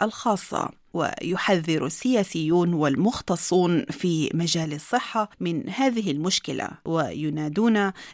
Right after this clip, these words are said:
بتشجيع الأجانب للعمل في هذا المجال خاصة. أكثر طرف يشغله هذا النقص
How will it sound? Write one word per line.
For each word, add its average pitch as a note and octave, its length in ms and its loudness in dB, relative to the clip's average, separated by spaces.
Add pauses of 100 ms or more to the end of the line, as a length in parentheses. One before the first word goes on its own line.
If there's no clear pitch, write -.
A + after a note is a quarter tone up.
بتشجيع F#3 840 -2
الأجانب E3 720 -2
للعمل E3+ 760 -2
في G3 260 -4
هذا F#3+ 240 -2
المجال D#3 680 -6
خاصة. - 720 -6 (200)
أكثر G#3 460 -6 (140)
طرف G#3 420 0
يشغله F#3 840 0 (200)
هذا F#3+ 340 0
النقص F#3 500 0